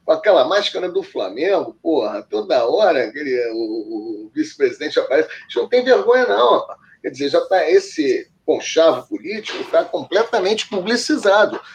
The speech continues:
E eu fico impressionado pelo seguinte: como o futebol é uma força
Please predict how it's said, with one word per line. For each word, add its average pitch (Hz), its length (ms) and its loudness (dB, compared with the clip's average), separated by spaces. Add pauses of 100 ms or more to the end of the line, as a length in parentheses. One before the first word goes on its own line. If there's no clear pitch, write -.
(140)
E 120 80 -4
eu 151 100 8
fico 165 280 -4
impressionado 156 560 -4
pelo 160 180 -6
seguinte: 196 420 -6
como - 140 -8
o - 40 -16
futebol 143 400 -2
é 120 60 -6
uma 110 180 -10
força 110 500 -6